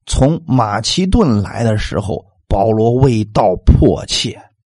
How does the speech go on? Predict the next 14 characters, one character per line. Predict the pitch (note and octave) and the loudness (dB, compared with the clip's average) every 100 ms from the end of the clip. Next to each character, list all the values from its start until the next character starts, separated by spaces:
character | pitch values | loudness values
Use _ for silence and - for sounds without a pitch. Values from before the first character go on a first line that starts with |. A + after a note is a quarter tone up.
| _ _ _ _ | _ _ _ _
向 | - F#3 C3+ A#2 | -2 0 2 2
犹 | A2+ D3+ | 4 4
太 | E3+ - D#3+ | 4 4 2
人 | G#2 E2 F#2+ F#2 - _ - | 2 0 -4 -6 -14 _ -2
证 | - B3+ B2 | 2 4 6
明 | G#2+ A#2+ D3 - - | 4 4 0 -8 -14
耶 | - D3 F3 D3+ | -4 2 6 6
稣 | D3 - C#3 B2+ - | 4 0 0 0 -6
是 | - - G2 E2+ | -14 -8 -6 -8
基 | - D2 | -12 -14
督。 | - - - _ _ _ _ _ _ _ _ _ _ _ _ _ _ - | -12 -14 -16 _ _ _ _ _ _ _ _ _ _ _ _ _ _ -12
他 | - C3 | -2 2
们 | A#2+ F#2+ - - _ | 2 0 -6 -20 _
既 | - - A2+ - | -8 -6 -4 -6